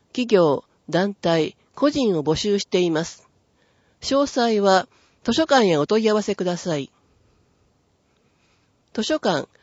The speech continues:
本館、電話、五五三の五七零零、ファックス、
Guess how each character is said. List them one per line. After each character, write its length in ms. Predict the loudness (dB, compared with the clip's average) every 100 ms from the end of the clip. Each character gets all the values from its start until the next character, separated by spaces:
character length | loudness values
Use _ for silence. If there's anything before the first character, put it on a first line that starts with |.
| _ _
本 280 | -2 -2 -2
館、 340 | -2 -2 -4 -12
電 340 | -8 -4 -4 -2
話、 320 | -2 -2 -6 _ _ -4
五 280 | 0 0
五 220 | 0 0 0
三 340 | -2 -6 -4
の 160 | -6 -2
五 260 | -2 0
七 300 | 0 0 -2
零 240 | -2 -2 -2
零、 300 | -2 -4 -8 _ _ _ _ _
フ 60 | -4
ァ 60 |
ッ 60 | -4 -4
ク 80 | -8
ス、 340 | -6 -6 -8